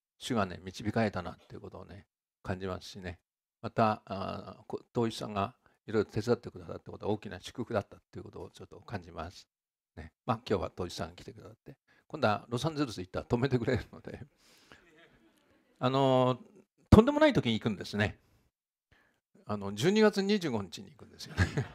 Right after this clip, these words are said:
いや、統一さんもね、あの、自分の教会が <laughs> あるから、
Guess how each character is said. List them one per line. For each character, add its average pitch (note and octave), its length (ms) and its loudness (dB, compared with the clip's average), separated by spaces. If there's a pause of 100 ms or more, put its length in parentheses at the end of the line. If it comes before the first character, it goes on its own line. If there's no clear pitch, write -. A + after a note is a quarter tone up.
(1500)
い - 20 0
や、 C3 60 4
統 F#3+ 200 6
一 A3+ 80 0
さ A3 200 6
ん A3 40 0
も G#3 540 8
ね、 F3 300 2 (120)
あ C#3 120 2
の、 C3+ 80 -2
自 C#3 100 -6
分 F#3+ 80 4
の F#3 260 6
教 F3+ 140 8
会 F3 140 4
が D#3 280 6 (100)
<laughs> - 120 -16
あ D#3+ 80 8
る D#3 140 -2
か B2 80 6
ら、 A2 320 0